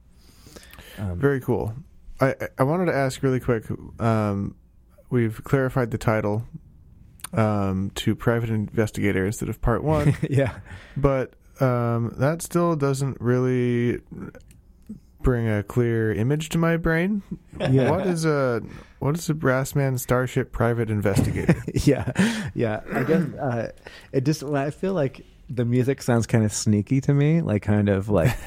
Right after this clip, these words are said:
Speaker 2: <laughs>
Speaker 1: someone's, like, sneaking around in the dark, uh, in the twenties,
Speaker 2: In a
Speaker 1: but it,
Speaker 2: starship?
Speaker 1: but it's
Speaker 2: Oh,
Speaker 1: like,
Speaker 2: no,
Speaker 1: it's
Speaker 2: in
Speaker 1: like a
Speaker 2: the twenties. Okay.
Speaker 1: nineteen twenties style starship, kind of like a, maybe like a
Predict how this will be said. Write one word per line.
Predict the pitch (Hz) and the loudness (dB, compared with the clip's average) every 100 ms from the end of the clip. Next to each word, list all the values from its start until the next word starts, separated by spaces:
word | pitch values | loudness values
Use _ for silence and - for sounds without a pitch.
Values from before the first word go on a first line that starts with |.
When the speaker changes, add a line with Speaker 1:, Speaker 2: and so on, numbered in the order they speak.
| - | -12
Speaker 2:
<laughs> | - | 0
Speaker 1:
someone's, | 208 131 120 117 113 110 - - - | 2 2 0 2 0 -2 -10 -16 -6
like, | 123 113 - - | 0 2 0 -10
sneaking | - - 117 107 113 | -10 -4 -2 0 0
around | 107 95 104 | 2 2 0
in | 92 | -2
the | 98 | -2
dark, | 98 95 113 - - - | 0 0 -2 -10 -20 -6
uh, | - 98 87 - | -2 -2 -2 0
in | 101 90 | 0 0
the | 76 76 - - - - - | -2 -4 -8 -14 -20 -20 0
twenties, | - 127 113 127 120 | 2 4 4 2 2
Speaker 2:
In | 113 | 0
a | |
Speaker 1:
but | |
it, | 110 | 0
Speaker 2:
starship? | 160 - 135 - - - | -2 -4 -14 -14 -16 0
Speaker 1:
but | 135 | 4
it's | 131 | 4
Speaker 2:
Oh, | |
Speaker 1:
like, | 127 117 | 4 0
Speaker 2:
no, | 127 | 0
Speaker 1:
it's | - | 2
Speaker 2:
in | |
Speaker 1:
like | 151 | 2
a | |
Speaker 2:
the | 135 | 4
twenties. | 139 | 2
Okay. | 143 | 2
Speaker 1:
nineteen | 139 | 2
twenties | 117 120 120 110 | 2 2 2 2
style | 120 107 101 | 2 2 2
starship, | - - 101 - 123 - | 0 2 2 4 0 0
kind | - 101 | 2 2
of | |
like | 95 92 | 2 0
a, | 80 80 - | 0 0 -2
maybe | 95 92 | -2 0
like | 92 87 | -2 -2
a | 73 64 | -4 -6